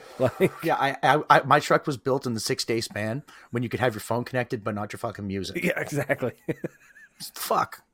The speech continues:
Speaker 1: Right? And
Speaker 2: There was a lot of shrooms at D-Day this year. I'm not saying that they were authorized,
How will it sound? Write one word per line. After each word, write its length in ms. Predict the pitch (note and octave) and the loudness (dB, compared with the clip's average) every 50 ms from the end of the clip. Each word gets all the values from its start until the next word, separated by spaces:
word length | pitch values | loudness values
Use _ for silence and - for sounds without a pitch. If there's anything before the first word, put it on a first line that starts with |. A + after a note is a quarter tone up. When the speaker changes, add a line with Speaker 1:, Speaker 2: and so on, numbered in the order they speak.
| _ _ _ _ _ | _ _ _ _ _
Speaker 1:
Right? 240 | - B2+ C3+ F3 - _ _ - _ - - - - - - - - - - _ _ | -2 -2 -2 -2 -6 _ _ -20 _ -20 -20 -20 -20 -20 -20 -20 -20 -20 -20 _ _
And 260 | - D#3+ D3+ D3+ D3 | 0 2 2 2 2
Speaker 2:
There 140 | D3 D#3 - | 4 6 6
was 180 | F#3+ D#3 F3 E3 | 8 8 8 8
a 80 | D#3 | 8
lot 560 | B2+ A2 G2+ A2 A#2 A#2+ A#2+ A#2+ B2 A2 - - | 6 6 4 4 8 12 12 12 12 10 8 4
of 140 | B2+ A#2 A2 | 0 0 0
shrooms 800 | - - - A#2 A#2 A#2 A#2 A2+ A2 G#2+ F#2+ - - - - - _ _ _ _ _ _ _ - | 0 -2 -2 -2 -2 -2 -2 -2 -4 -4 -4 -4 -4 -4 -6 -6 _ _ _ _ _ _ _ -2
at 200 | B2 A2 F#2 F#2+ | -2 0 0 -2
D-Day 380 | A2+ A2+ G#2+ G2+ G2+ G2 F#2+ | -4 -4 -2 -2 -2 -2 -2
this 280 | F2 G2 G2 - - - | -4 -6 -8 -8 -2 -2
year. 280 | - G2+ F#2+ F2 F2 - - - - - - - | -2 -2 -2 -4 -8 -14 -18 -20 -20 -20 -12 -6
I'm 160 | A#2 B2 B2+ B2 | -4 -4 -2 0
not 200 | C3 C#3 D3 - | 0 0 0 -2
saying 220 | - C#3+ C3+ C3 | -4 -4 -4 -4
that 120 | B2 A#2 | -4 -2
they 100 | C3 C3 | -2 -2
were 160 | B2 A2+ - - | -2 -2 -4 2
authorized, 920 | - B2+ B2 B2+ - - B2 G#2+ G#2 G#2 G2+ F#2+ F#2 F#2 F#2 - - - | 2 4 4 4 0 -2 -4 -2 0 -2 -2 -2 -4 -8 -10 -12 -12 -14